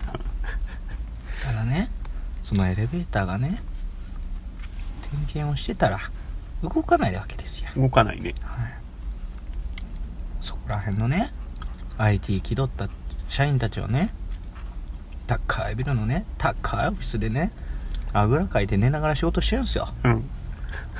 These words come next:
Speaker 1: 四十階建ての三十八階とかで。
Speaker 2: うんうんうん。
Speaker 1: 早くエレベーター止まってほしい、俺は。
Speaker 2: <laughs>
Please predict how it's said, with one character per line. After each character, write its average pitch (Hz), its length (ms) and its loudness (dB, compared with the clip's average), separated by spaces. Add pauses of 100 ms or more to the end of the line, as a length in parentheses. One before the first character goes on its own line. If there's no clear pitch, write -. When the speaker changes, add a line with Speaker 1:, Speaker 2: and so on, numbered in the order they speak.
(120)
Speaker 1:
四 110 260 10
十 104 140 10
階 107 320 8
建 98 100 6
て 95 100 6
の 92 100 6
三 120 280 12
十 98 160 8
八 113 160 12
階 - 220 6
と 78 80 0
か 65 80 -2
で。 - 180 -8
Speaker 2:
う 131 100 8
ん 123 60 10
う 120 40 8
ん 113 40 4
う 113 120 4
ん。 113 380 0 (760)
Speaker 1:
早 120 300 6
く - 120 2
エ - 80 2
レ 101 120 10
ベ 127 100 12
ー - 20 -2
タ - 100 -2
ー - 40 -4
止 113 100 6
ま 104 60 8
っ 113 40 6
て - 100 4
ほ 107 60 8
し 101 40 4
い、 95 40 2
俺 - 140 0
は。 - 120 0
Speaker 2:
<laughs> - 60 6